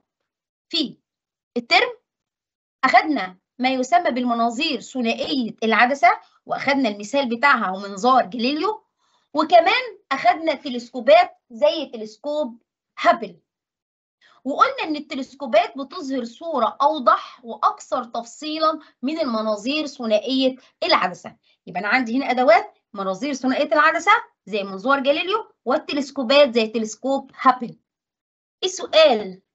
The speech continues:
الثاني ألف، ضع علامة صح أمام العبارة الصحيحة وعلامة خطأ أمام العبارة غير الصحيحة.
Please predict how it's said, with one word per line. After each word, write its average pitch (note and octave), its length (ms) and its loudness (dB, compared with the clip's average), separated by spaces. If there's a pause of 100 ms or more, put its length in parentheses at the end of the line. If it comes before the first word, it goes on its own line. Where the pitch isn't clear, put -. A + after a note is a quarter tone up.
الثاني B3 640 0
ألف، - 440 2 (1160)
ضع - 100 6
علامة D#4+ 520 6
صح D#4+ 300 -4
أمام C4+ 320 -6
العبارة A3+ 400 0
الصحيحة B3 460 -6
وعلامة A#3 380 -2
خطأ B3+ 280 -4
أمام A#3 220 -2
العبارة G#3+ 340 4
غير G#3+ 180 0
الصحيحة. D#4+ 720 -2